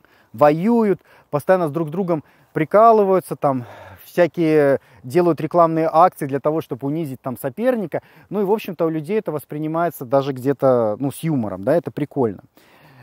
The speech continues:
Что сделал Брэнсон? Он сделал очень агрессивный маркетинг. То есть, когда он начал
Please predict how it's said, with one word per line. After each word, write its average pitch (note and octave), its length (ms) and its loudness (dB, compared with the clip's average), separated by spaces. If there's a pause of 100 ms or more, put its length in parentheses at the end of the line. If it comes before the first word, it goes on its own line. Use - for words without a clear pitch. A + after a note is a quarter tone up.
(340)
Что - 260 -2
сделал A3+ 260 2
Брэнсон? A#2 500 -4 (1200)
Он F#3 160 -2
сделал F3+ 420 0 (140)
очень F3 560 -2
агрессивный D3+ 760 -6
маркетинг. - 640 -4 (320)
То C#3 80 -4
есть, C3 120 -4
когда F3 380 4
он F3 240 -2
начал D3+ 460 -2